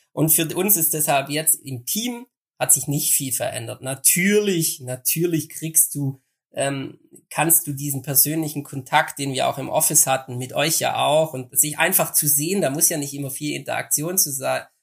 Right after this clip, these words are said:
äh, sein, sondern alleine das Feeling, in so einem Bienennest zu sitzen mit intelligenten Leuten, mit inspirierenden Leuten,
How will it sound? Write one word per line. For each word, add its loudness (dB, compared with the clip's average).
äh, -2
sein, 6
sondern -6
alleine 4
das 4
Feeling, 2
in 2
so 0
einem -2
Bienennest 2
zu -4
sitzen 0
mit -4
intelligenten -2
Leuten, 2
mit 0
inspirierenden 0
Leuten, -2